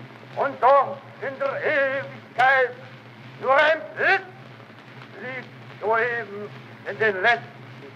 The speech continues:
Zügen. In wenigen Minuten ist es dahin. Die Jugend freut sich,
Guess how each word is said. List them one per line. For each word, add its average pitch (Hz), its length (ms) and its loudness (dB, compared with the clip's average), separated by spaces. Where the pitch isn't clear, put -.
Zügen. 220 320 -6
In 135 180 -14
wenigen 285 580 -2
Minuten 269 640 -2
ist - 340 -8
es 226 160 0
dahin. 165 600 4
Die - 160 -14
Jugend 339 380 2
freut 285 640 2
sich, 208 120 -8